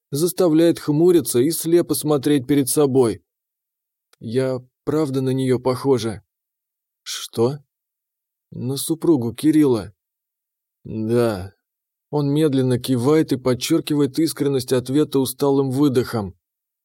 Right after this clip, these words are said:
«Я опешил, когда вошел и увидел вас». «Когда вы вошли, вы обратились ко мне на «ты». Припоминаю. Да, точно.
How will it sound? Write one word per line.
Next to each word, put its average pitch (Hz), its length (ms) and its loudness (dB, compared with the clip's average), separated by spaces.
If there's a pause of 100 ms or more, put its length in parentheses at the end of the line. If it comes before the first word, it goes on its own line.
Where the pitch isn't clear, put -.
(260)
«Я 135 360 -2
опешил, 131 520 -2
когда 117 340 0
вошел 135 520 0
и - 20 2
увидел 123 480 0
вас». 110 380 -4 (880)
«Когда 139 340 -2
вы 143 100 0
вошли, 147 520 0
вы 131 160 0
обратились 131 600 0
ко 139 160 -6
мне 147 200 -2
на 147 200 -2
«ты». 127 440 0 (440)
Припоминаю. 143 880 -2 (320)
Да, 127 560 0
точно. 131 720 -2